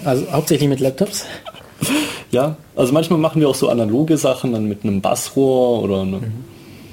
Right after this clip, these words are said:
Speaker 2: ja, solchen Sachen dann.
Speaker 1: Seit, seit wann machst du das? Du bist noch nicht so lange in Ulm,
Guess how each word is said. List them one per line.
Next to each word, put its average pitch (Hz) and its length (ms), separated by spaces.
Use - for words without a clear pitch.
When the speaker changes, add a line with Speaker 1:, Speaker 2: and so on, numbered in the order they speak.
Speaker 2:
ja, 101 360
solchen 107 320
Sachen 107 300
dann. 101 180
Speaker 1:
Seit, 131 180
seit 131 160
wann 120 100
machst 165 220
du - 20
das? 135 140
Du - 300
bist 131 120
noch 185 80
nicht 131 140
so - 80
lange 113 200
in 113 80
Ulm, 113 220